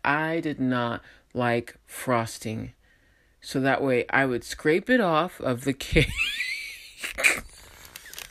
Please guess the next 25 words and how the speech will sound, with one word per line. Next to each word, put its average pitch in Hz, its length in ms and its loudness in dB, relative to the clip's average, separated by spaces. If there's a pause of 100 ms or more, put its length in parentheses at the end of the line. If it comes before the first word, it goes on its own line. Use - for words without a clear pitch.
(3250)
And 381 200 10
I 320 340 8
would 320 220 2
eat 285 460 0
the 277 100 4
cake. - 800 2
<laughs> 349 60 4 (2250)
But 185 160 10
I 156 80 10
put 165 220 4
the 175 100 8
frosting 349 440 4
on 294 160 10
the 277 120 4
side, 247 720 8
you 254 100 2
know 320 140 12
what 339 140 2
I'm 294 60 -2
saying? 339 600 10 (2250)
<laughs> - 40 -20
I 139 120 8
did 135 220 4
that. 196 520 6
<laughs> - 240 10